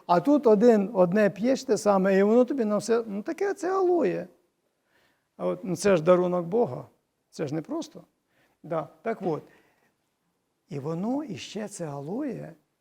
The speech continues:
дає нам і протизапальну, противірусну, протимікробну, антибактеріальну,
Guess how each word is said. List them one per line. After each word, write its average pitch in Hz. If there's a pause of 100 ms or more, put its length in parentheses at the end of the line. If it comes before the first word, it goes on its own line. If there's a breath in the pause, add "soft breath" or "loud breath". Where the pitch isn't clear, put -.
(160)
дає 190
нам 160
і 202
протизапальну, 175
противірусну, 190
протимікробну, 180
антибактеріальну, 185